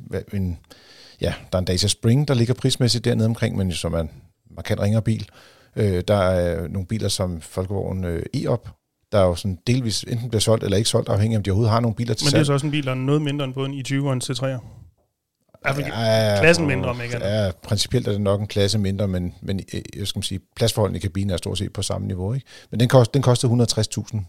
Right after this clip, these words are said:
Speaker 1: øh, da den, når den er på markedet, hedder det vist nok. <laughs> Så, øh, men der er jo ikke rigtig så mange ellers. Yes, jamen, øh, det var nyhederne for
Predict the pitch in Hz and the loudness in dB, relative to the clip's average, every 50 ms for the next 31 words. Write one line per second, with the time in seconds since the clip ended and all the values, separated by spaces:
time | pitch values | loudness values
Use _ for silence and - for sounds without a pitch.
0 | - - 104 98 92 87 - 95 92 101 101 92 - _ _ _ _ _ _ - | -6 -4 -2 -2 -2 -2 -2 -2 -2 -2 -4 -6 -6 _ _ _ _ _ _ -2
1 | 110 110 104 104 101 95 90 98 98 95 90 92 98 101 92 104 107 98 - - | 2 2 4 4 2 0 0 0 0 2 2 2 2 2 2 2 0 0 0 -2
2 | - - 92 92 - - - - - - 117 - - 156 - - - - _ - | -2 0 0 0 0 2 0 -2 -2 -2 -6 -2 -4 -4 -4 -4 -14 -18 _ -12
3 | - - - 107 98 90 90 90 87 87 85 - - - 110 110 85 107 101 104 | -4 -2 0 0 0 0 -2 -4 -6 -6 -8 -10 -8 -2 -2 2 4 6 6 6
4 | 120 - 117 113 - 127 120 107 104 101 101 - - 98 90 101 104 95 - 113 | 6 6 4 2 4 2 2 2 2 0 -2 -4 -2 -2 -2 -2 -2 -4 -4 -6
5 | 107 - - _ _ _ _ _ _ - - - - - - - - - - - | -6 -8 -8 _ _ _ _ _ _ -18 -18 -18 -18 -18 -20 -20 -20 -18 -4 2
6 | - 175 - - - _ _ - - 139 135 139 135 127 127 120 117 110 - 165 | 4 4 4 4 0 _ _ -2 4 6 8 10 10 10 10 8 8 6 6 4
7 | 175 190 180 160 151 139 135 131 131 147 165 175 160 147 - - 135 127 117 | 4 4 4 2 2 2 4 4 6 6 6 6 6 4 4 4 2 2 2